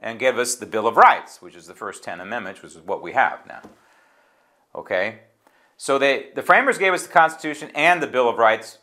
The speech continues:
not simultaneously, but pretty close to it, within a few years of each other. And they gave us an ability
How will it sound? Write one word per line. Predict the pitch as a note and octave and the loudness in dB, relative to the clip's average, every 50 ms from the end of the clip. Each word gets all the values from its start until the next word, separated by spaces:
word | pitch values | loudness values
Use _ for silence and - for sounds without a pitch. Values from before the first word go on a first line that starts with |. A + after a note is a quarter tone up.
| _ _ | _ _
not | - A2 C3 D#3+ G#3 - | -6 0 2 2 2 2
simultaneously, | - - G3 F#3+ F#3 F#3 F3+ - D#3+ C#3 C3 B2 A#2 - - B2 A#2 | 2 2 2 2 2 0 -2 0 -2 -2 -2 -4 -8 -8 -8 -8 -6
but | G#2 A#2 A2+ - - - | -4 -4 -4 -4 -8 -6
pretty | - C#3+ C#3 | -4 -4 -4
close | C3+ - C#3+ B2+ A2+ G#2+ - - | -2 0 2 2 2 0 -4 -12
to | - F#2 F2 F#2+ | -14 -12 -10 -10
it, | - F2 | -10 -10
within | G2 - A#2 A2 G2 F#2+ | -12 -8 -8 -8 -8 -8
a | - | -12
few | - A2+ G2+ | -14 -14 -14
years | F2+ F#2 F#2 F#2 F#2+ F#2 F2 F2 - - - _ _ - | -12 -12 -10 -10 -10 -10 -10 -14 -18 -20 -20 _ _ -8
of | D#2 D2 C#2+ C#2 C#2 - _ _ _ _ _ _ _ | -8 -8 -8 -8 -12 -16 _ _ _ _ _ _ _
each | D2 - - | -20 -14 -12
other. | F2+ - - - - _ _ _ _ _ _ _ _ _ _ _ _ _ _ _ _ _ _ _ _ _ _ _ _ _ _ _ _ _ _ | -12 -12 -12 -14 -20 _ _ _ _ _ _ _ _ _ _ _ _ _ _ _ _ _ _ _ _ _ _ _ _ _ _ _ _ _ _
And | G#2+ B2+ D3 E3+ F3 | -2 -2 0 0 2
they | F#3 F#3+ | 0 0
gave | F#3+ E3 D3+ D3 D#3 D3+ C3 | 2 2 2 2 2 2 4
us | C#3+ C3+ C#3+ D3+ - - - - - - _ _ _ _ _ _ _ _ _ _ _ _ _ _ _ _ _ _ _ _ _ _ _ _ _ _ _ _ _ | 4 4 4 4 0 -4 -10 -12 -14 -18 _ _ _ _ _ _ _ _ _ _ _ _ _ _ _ _ _ _ _ _ _ _ _ _ _ _ _ _ _
an | B2+ B2+ | -6 -4
ability | B2+ A#2 A2+ C#3 D#3+ G3 G3 F3+ C#3 A2+ G2+ F#2 F#2 G#2+ B2+ - - | -4 -4 0 2 4 4 6 4 2 2 -2 -6 -8 -8 -10 -12 -18